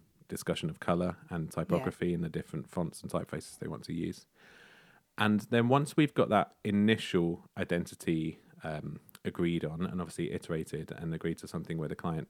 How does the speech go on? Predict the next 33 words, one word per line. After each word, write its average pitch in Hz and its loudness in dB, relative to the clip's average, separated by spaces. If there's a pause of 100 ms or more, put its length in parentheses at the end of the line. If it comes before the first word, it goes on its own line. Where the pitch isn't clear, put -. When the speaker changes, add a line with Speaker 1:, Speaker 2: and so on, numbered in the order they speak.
Speaker 1:
likes 82 -6
it 80 -6
and, 80 -6
and 87 -8
is 82 -10
happy 87 -4
that 82 -2
it's 82 -8
gonna 78 -6
work 85 -2
for - -14
them, - -10 (520)
I'll 90 0
then 101 6
move 98 4
on 90 4
to 87 -4
putting 92 0
that 82 0 (460)
into 90 -2
the - -2
website 87 -4 (840)
and 87 -4 (340)
creating 87 0
a 80 -2
homepage. - 0 (140)
And 98 2
that 117 6 (100)
really 113 6
helps 98 2
to 90 0 (600)
give 95 0 (100)
a, 85 -6